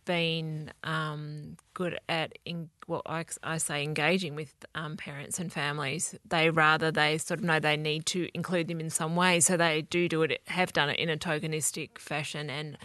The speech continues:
I don't think that's good for anyone, whereas we now realise that, um, families, children and families, bring so much richness to our research. It's, it's just so fabulous to sit down and, and I know I've had experiences in the past where we think,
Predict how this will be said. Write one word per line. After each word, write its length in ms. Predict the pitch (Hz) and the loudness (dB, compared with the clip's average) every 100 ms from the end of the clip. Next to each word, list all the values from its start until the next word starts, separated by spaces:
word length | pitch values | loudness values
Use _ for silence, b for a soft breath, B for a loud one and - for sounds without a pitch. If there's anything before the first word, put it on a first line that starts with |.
| B B B | B B B
I 100 | - | -4
don't 180 | 170 160 | -2 -2
think 140 | 175 156 | -4 -6
that's 220 | 160 - | -8 -6
good 120 | 175 | -6
for 120 | - | -4
anyone, 560 | - 170 160 156 156 165 | -2 0 0 -2 -2 -2
whereas 420 | 160 160 165 - | 0 0 -2 -2
we 400 | 170 170 160 156 | 2 2 2 0
now 460 | 165 165 160 160 151 b b b 196 | 2 2 2 0 -6 b b b 2
realise 500 | 196 180 170 165 - | 4 6 6 4 2
that, 220 | 165 - _ | -2 -6 _
um, 400 | - 170 165 160 | -4 -2 -2 -4
families, 760 | 156 185 180 180 165 180 269 - | 0 4 6 6 4 4 2 0
children 440 | - 233 220 214 175 | 2 4 6 6 4
and 240 | 180 202 | 4 4
families, 480 | 190 165 165 196 190 | 6 6 4 2 0
bring 280 | 180 170 165 | 0 2 4
so 260 | - 185 | 4 6
much 600 | 180 170 - - - - - | 6 4 2 -2 -4 -6 -4
richness 560 | 175 196 - 190 156 | 0 0 0 -2 -2
to 160 | - 185 - | 0 2 4
our 120 | 165 | 4
research. 580 | 160 160 - 127 104 - | 2 0 0 -2 -4 -6
It's, 260 | 175 - - | -4 -2 -2
it's 220 | 151 - - | -2 -4 -2
just 200 | 180 - | 0 2
so 180 | 175 | 2
fabulous 480 | 165 160 160 151 160 | 2 2 2 2 0
to 80 | 175 | -2
sit 240 | - - | -2 0
down 300 | - 165 160 | 4 6 6
and, 160 | 147 160 B B B B _ - | 2 -4 B B B B _ 4
and 140 | 190 | 10
I 80 | 180 | 10
know 240 | 185 165 | 10 6
I've 160 | 156 170 | 4 0
had 140 | 185 | -2
experiences 520 | 170 - 185 165 170 185 | -2 0 0 0 0 -2
in 100 | 175 | -2
the 80 | |
past 400 | 170 233 302 247 | 0 4 6 6
where 140 | 208 180 | 6 4
we 220 | 175 175 | 4 0
think, 600 | - 170 170 165 - - | 0 0 2 -2 -10 -10